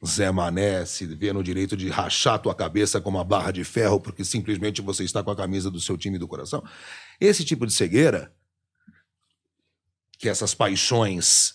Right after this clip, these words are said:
desenfreadas e irracionais trazem, eu não quero pra minha vida. Por isso que eu não sou militante de nada. Sou pela liberdade. Agora, quando você vê que essa, toda essa liberdade que eu defendo, desse bem viver e desse bom convívio, está ameaçado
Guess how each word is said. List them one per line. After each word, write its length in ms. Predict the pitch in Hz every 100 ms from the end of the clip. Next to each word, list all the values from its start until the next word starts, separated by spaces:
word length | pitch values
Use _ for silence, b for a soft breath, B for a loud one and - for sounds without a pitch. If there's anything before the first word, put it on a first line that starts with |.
| -
desenfreadas 1120 | 101 107 117 104 113 98 107 104 95 98 87
e 160 | 104 120
irracionais 720 | 131 117 - 98 104 95 -
trazem, 400 | 120 147 139 151
eu 60 |
não 120 | 175 180
quero 320 | 131 139 139
pra 140 | 82
minha 160 | 80 71
vida. 260 | 76 -
Por 100 | - -
isso 100 | -
que 60 |
eu 40 | 180
não 100 | 165
sou 320 | - 214 - _ - - - - -
militante 420 | 113 110 131 127
de 120 | 113
nada. 440 | 127 92 78 64 - _ _ _ _ _
Sou 160 | - 95
pela 180 | 104 104
liberdade. 540 | 101 127 107 71 85
Agora, 220 | 85 104
quando 240 | 135 156 123
você 260 | 117 -
vê 160 | 95 95
que 140 | - 92
essa, 240 | 113 113
toda 240 | - 160 143
essa 180 | - 113
liberdade 580 | 101 101 92 92 95
que 100 | 92
eu 60 | 85
defendo, 640 | 87 82 95 87 80 78 b b b b -
desse 240 | 95 107
bem 220 | 95 104 104
viver 360 | 98 92 107
e 60 | 104
desse 260 | 107 -
bom 200 | 110 117
convívio, 480 | 110 113 101 101 92
está 260 | 90 - 117
ameaçado 760 | 117 117 110 120 107 90 85